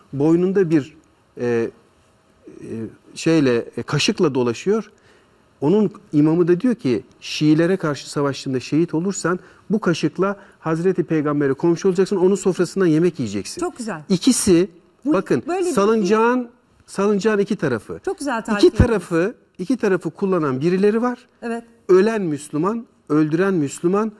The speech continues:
Speaker 1: ve felakete sürüklenen Müslüman
Speaker 2: Çok
Speaker 1: ülke.
Speaker 2: güzel anlattınız. Peki Türkiye ne yapacak? Yani
Speaker 1: Türkiye'de
Speaker 2: Musul'a girdi, böyle iki terör örgütü var. İkisini de besleyen güçleri siz anlattınız.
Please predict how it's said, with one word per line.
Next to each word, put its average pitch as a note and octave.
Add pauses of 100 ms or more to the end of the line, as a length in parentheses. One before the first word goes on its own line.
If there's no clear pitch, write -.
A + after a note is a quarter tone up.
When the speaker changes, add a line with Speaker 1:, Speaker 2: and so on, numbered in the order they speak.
(600)
Speaker 1:
ve E3
felakete D3+
sürüklenen D3+
Müslüman D3+
Speaker 2:
Çok G#4
Speaker 1:
ülke. E4+
Speaker 2:
güzel C#4+
anlattınız. G#3+
Peki -
Türkiye G4
ne D#4
yapacak? F3+ (240)
Yani B3
Speaker 1:
Türkiye'de A#3
Speaker 2:
Musul'a E4+
girdi, C#4+ (280)
böyle D#4
iki C#4+
terör D4
örgütü B3
var. A#3 (220)
İkisini C#4
de C4
besleyen B3
güçleri A3+
siz G#3+
anlattınız. G#3+